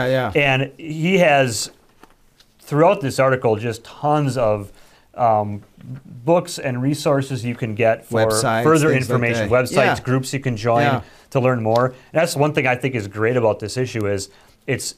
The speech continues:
Speaker 2: it's sort of a primer. You know, it gives people a good introduction to some of this stuff,
Speaker 1: Yeah.
Speaker 2: but it gives a lot of resources where people can go for more information. If
Speaker 1: Joe
Speaker 2: they,
Speaker 1: Skousen does the same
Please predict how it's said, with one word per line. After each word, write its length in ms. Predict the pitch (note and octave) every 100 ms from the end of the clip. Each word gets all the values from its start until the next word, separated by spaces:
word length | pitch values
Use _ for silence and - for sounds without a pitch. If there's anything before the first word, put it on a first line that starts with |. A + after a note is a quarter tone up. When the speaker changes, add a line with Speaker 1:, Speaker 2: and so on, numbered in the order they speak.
| -
Speaker 2:
it's 180 | B2+
sort 240 | - F3 G3+
of 100 | E3+
a 80 | C3+
primer. 640 | - D3 C#3+ C3 A2 G#2+ -
You 120 | C3+
know, 100 | A2+
it 100 | G#2+
gives 180 | C#3 C#3
people 300 | E3 D#3+ C3+
a 40 |
good 160 | A2+ B2+
introduction 540 | C3 G#2+ G#2+ A2+ -
to 60 | D3
some 200 | D3 D#3
of 60 | D#3+
this 100 | -
stuff, 320 | E3 E3 - -
Speaker 1:
Yeah. 280 | C3+ A#2+ G2
Speaker 2:
but 100 | C3+
it 80 | B2+
gives 160 | C#3
a 60 | C#3+
lot 160 | C3+
of 80 | A2
resources 540 | A#2+ C3+ C#3 A2 A2 G2+
where 180 | A#2
people 260 | A2+ B2 A#2+
can 140 | G#2+ G#2
go 160 | A2+
for 140 | A2 G#2+
more 220 | G#2 G#2+
information. 520 | G2+ G2+ G2 F#2+ G#2+
If 120 | G2
Speaker 1:
Joe 160 | D#3 G3
Speaker 2:
they, 40 |
Speaker 1:
Skousen 520 | G#3+ - F3 F3+ F#3 D#3
does 220 | C#3+ A#2+
the 40 |
same 320 | A#2 C#3 B2+